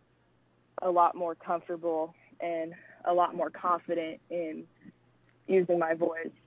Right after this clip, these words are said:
and doing this podcast with you. And this is just a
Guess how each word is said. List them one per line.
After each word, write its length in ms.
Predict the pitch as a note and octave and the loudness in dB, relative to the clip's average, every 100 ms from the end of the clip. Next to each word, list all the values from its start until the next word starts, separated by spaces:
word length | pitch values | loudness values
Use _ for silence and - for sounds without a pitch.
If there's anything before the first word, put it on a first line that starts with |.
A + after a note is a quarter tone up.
| - | -8
and 480 | E3+ D#3+ D#3+ D#3+ - _ F3 | -4 -2 -2 -6 -12 _ 4
doing 420 | G#3 F#3+ F3 E3 - | 6 8 6 2 2
this 160 | F#3 - F3+ | 2 4 6
podcast 540 | E3+ E3+ E3+ D#3 - | 6 6 0 -2 -2
with 160 | D#3+ E3+ | -4 0
you. 220 | E3 E3 | 0 -2
And 180 | D#3+ E3 | -4 4
this 160 | G3 F#3+ | 4 6
is 100 | F#3+ | 6
just 240 | F#3 | 4
a 60 | F3+ | 0